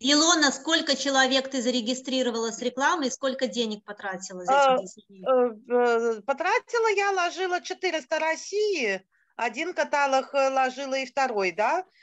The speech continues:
Speaker 2: Э, ну, у меня ещё там копейки остались, э, они не все ушли, двести восемьдесят у меня в этом каталоге ещё осталось, э,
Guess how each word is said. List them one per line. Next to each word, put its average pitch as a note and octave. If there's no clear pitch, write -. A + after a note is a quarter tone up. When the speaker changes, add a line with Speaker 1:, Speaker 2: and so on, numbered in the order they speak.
Speaker 2:
Э, G#3+
ну, C4
у -
меня F4+
ещё D#4+
там D4
копейки D4
остались, F#3+
э, F#3+
они B3
не B3
все B3
ушли, D4+
двести C4+
восемьдесят A#3+
у A#3
меня A#3
в A3+
этом A3
каталоге G3+
ещё G3+
осталось, D#4+
э, A3+